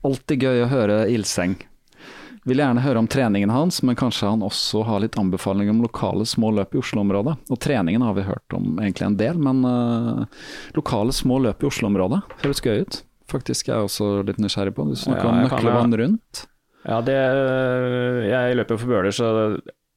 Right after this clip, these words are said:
Speaker 2: det skal ikke være sånn som bare prater om det, men i tillegg til Nøklevann rundt, så,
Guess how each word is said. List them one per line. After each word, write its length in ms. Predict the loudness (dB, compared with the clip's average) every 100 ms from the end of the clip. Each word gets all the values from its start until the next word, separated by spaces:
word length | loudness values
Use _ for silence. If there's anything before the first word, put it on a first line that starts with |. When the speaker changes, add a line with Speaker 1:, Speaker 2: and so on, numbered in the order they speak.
| -16
Speaker 2:
det 300 | -8 -4 -4
skal 120 | -6 -6
ikke 120 | -4
være 80 | -4
sånn 100 | -4
som 140 | -2
bare 140 | -2 0
prater 260 | -2 -2
om 80 | -2
det, 140 | 0 -2
men 380 | -2 -2 -4 -8 _ _ -18 -14 -8
i 120 | -2
tillegg 260 | 0 0
til 80 | 0
Nøklevann 300 | -2 0 0 0
rundt, 180 | -2 0
så, 640 | 2 2 2 2 0 -2